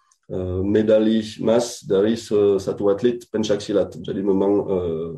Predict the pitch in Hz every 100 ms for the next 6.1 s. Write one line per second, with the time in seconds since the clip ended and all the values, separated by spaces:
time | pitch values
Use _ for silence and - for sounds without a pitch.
0 | - _ - 107 104 101 101 101 113 117
1 | 117 110 - 95 92 95 92 95 98 101
2 | - - - - 95 95 101 104 101 101
3 | 101 98 95 _ _ 113 - 104 101 117
4 | 110 113 113 120 120 - _ _ _ -
5 | 101 98 95 92 95 92 98 95 95 92
6 | 87